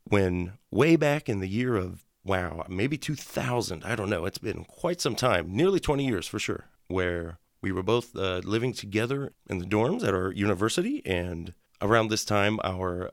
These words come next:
entire, you know, you get a food card, or at least did back in those, uh, ancient times. And, you know, we had completely bled that thing dry by now, and we had no money, so we had decided to, we, well, we gotta get jobs. And we both, uh, pr-,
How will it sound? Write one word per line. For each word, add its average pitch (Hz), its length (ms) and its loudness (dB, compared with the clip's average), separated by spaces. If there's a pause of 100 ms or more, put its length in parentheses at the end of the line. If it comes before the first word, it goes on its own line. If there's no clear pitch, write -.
entire, 104 720 0
you 101 120 -2
know, 92 200 0
you 104 140 -2
get 110 140 0
a 87 100 2
food 110 380 0
card, 90 340 -2
or 90 60 -2
at 98 60 -2
least 107 200 -2
did 107 220 0
back 104 240 -2
in 98 100 -2
those, 104 340 0
uh, 82 280 -8 (160)
ancient 95 380 -4
times. 92 500 0
And, 85 420 -6 (160)
you 95 100 -6
know, 92 120 -4
we 98 140 0
had 95 180 -6 (320)
completely 117 400 -4
bled 101 240 0
that 101 120 -6
thing 95 200 -2
dry 92 180 2
by 90 160 -2
now, 123 400 2
and 87 180 -2
we 92 100 -4
had 92 180 -6
no 123 160 2
money, 117 280 0
so - 140 -8
we 92 120 -4
had 90 100 -6
decided 98 480 -4
to, 98 260 -6 (240)
we, 92 260 -6
well, 151 200 4
we 147 120 4
gotta 120 200 2
get 120 120 -6
jobs. 135 540 -4 (300)
And 98 240 6
we 101 100 4
both, 110 340 4
uh, 101 200 2
pr-, - 220 -6